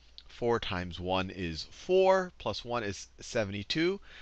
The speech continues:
But this is negative eighteen times four, so it's negative seventy-two.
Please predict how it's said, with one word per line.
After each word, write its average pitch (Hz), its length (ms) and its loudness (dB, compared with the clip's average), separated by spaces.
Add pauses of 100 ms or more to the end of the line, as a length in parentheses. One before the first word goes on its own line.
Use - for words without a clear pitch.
(100)
But 143 80 -2
this 165 120 2
is 151 240 0
negative 180 420 6
eighteen 104 380 4
times 71 280 -6
four, 62 320 -12
so - 120 -12
it's - 140 -14
negative 117 760 0
seventy-two. 82 800 -8